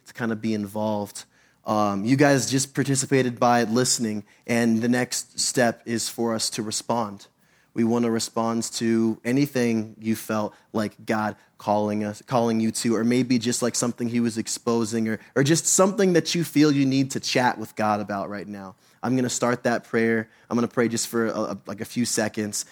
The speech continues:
and then we're gonna leave two minutes of silence for you guys to just have time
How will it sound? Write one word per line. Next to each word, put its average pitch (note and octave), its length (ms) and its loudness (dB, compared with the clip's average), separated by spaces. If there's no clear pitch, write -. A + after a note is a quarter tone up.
and A#2 120 -2
then C3 80 4
we're C#3 80 4
gonna C3+ 100 4
leave B2+ 160 0
two - 180 2
minutes D3 300 2
of A2+ 80 -4
silence A2+ 480 2
for - 80 -8
you A2 80 -2
guys G#2+ 260 -2
to G#2+ 80 -10
just G#2+ 200 -6
have G#2+ 320 -2
time B2+ 500 2